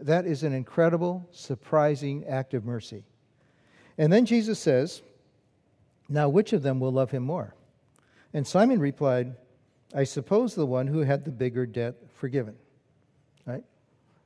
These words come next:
And then J-, Jesus says, "You have judged correctly." So a little story. Uh, we kinda know something about what's going on here. Jesus is saying, if you,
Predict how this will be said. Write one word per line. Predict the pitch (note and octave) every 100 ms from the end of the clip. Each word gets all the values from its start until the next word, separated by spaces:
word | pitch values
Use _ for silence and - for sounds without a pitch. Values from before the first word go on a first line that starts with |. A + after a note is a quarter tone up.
| _ _ _ _ _ -
And | C3 C3
then | C#3 C#3 F#3+
J-, | B2+ D#3
Jesus | D#3 E3+ F3+ D#3+
says, | C3+ A2+
"You | C3
have | C3
judged | A2 A#2+ A2
correctly." | - A#2 A2 A2+ - _ _ _ _ _ _ _
So | F3 D#3 - -
a |
little | B3+ C4+
story. | - A3+ G#3 G#3 A#3 - - _ _ _ _ _ -
Uh, | D3 D3
we | C#3+ G3
kinda | A3 G3+
know | F#3
something | F3+ F#3 F3+
about | D#3 D#3
what's | D3+
going | - D#3 D3
on | C#3+
here. | C3 B2+ A2+ C3 - _ _ -
Jesus | D#3+ E3 D3
is | D#3
saying, | E3 C#3+ C#3 C3 _ _ -
if | C#3+ D#3+
you, | C#3+ C3+